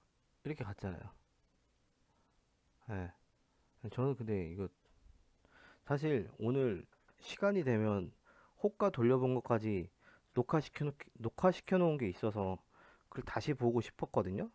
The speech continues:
유튜브를 같이 함께 이렇게 보면서 심리를 한번 같이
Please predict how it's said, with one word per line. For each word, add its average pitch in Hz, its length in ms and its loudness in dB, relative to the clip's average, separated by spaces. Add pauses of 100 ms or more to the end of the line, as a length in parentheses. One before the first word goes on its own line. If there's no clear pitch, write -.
유튜브를 113 420 -2
같이 - 380 -4
함께 135 400 0
이렇게 107 200 -2
보면서 110 680 2 (880)
심리를 240 640 4
한번 196 260 4
같이 117 580 0